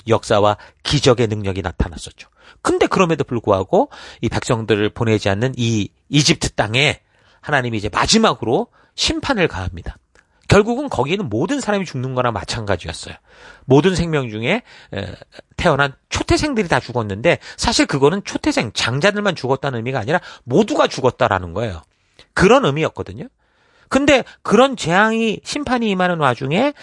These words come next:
하나님의 말씀을 믿고 그대로 순종함으로 말미암아, 어, 양의 피를 문설주에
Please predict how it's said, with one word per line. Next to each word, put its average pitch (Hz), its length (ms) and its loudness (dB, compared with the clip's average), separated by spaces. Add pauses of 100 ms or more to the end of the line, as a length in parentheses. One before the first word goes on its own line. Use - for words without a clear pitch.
(240)
하나님의 294 920 0
말씀을 220 420 2
믿고 131 560 -2 (460)
그대로 311 280 6
순종함으로 269 1000 -2
말미암아, 180 580 2 (340)
어, 117 100 0 (160)
양의 190 800 2
피를 330 340 4
문설주에 202 880 2